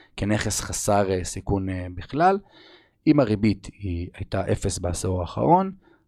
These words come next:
אז גם האג"ח עצמו הוא כלום, הוא אפס נקודה אחד היה, תלכו לגרף של אינבסטינג, לתרשום בונדס, אה, שזה אג"חים, אגרות חוב, ותראו כמה הייתה, כמה הייתה התשואה.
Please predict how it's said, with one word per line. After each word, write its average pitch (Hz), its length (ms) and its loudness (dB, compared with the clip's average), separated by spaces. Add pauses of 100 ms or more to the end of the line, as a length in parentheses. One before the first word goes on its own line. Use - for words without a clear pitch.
(100)
אז 95 100 0
גם 104 200 4
האג"ח 95 360 0
עצמו 98 500 0 (220)
הוא 92 320 -12
כלום, 92 280 2
הוא 90 260 -6
אפס 101 280 -4
נקודה 92 320 -4
אחד 131 280 2
היה, 139 340 2
תלכו - 280 -8
לגרף 92 340 -6
של 90 200 -8
אינבסטינג, 92 640 -4
לתרשום 90 640 -6
בונדס, 113 580 4
אה, 92 200 -4 (580)
שזה 90 320 -2
אג"חים, 131 440 2
אגרות 95 240 4
חוב, 151 320 2 (800)
ותראו 104 320 4
כמה 101 220 2
הייתה, 92 500 2 (380)
כמה 107 200 6
הייתה 95 240 4
התשואה. 135 400 2